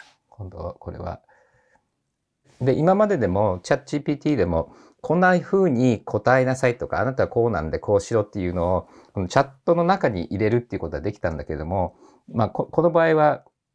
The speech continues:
ここに入れるとずっと常に、あの、この文脈の中で答える。で、これはまあ、こういう岸田さんが答えるような答え方っていうのは入れられるんだけども、もっと細かく、あの、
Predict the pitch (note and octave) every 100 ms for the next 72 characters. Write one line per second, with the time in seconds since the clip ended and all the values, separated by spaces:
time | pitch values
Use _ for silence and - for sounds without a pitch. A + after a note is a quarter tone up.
0 | _ - C3 D3 C#3 A#2+ B2 B2 B2 G#2+
1 | C3 C3 C3+ B2+ - D3+ G2 C2 - _
2 | _ _ _ F2+ E2 E2 - G#2+ F#2 A2
3 | A2+ A2 B2 A2+ B2 G2+ - - D2 C#2+
4 | D#2 - A#2+ A#2+ D3 C#3+ C3 - C3+ C3
5 | B2+ - - C3+ C3 C#3+ C#3+ C3+ C3 B2+
6 | D#3 D3 C3 B2 A#2 - F#2 F#2 G2+ G#2
7 | G2+ E2 D2+ D2 - _ _ _ A2+ G2+
8 | G#2 G#2+ A2 F#2 C#2+ D#2+ E2+ F2 D3+ -
9 | G#2 - A2 A#2 C3 - D2 - _ _
10 | _ _ F2 E2 E2 D#2 D2+ D2 D2+ D2
11 | C#2 - - -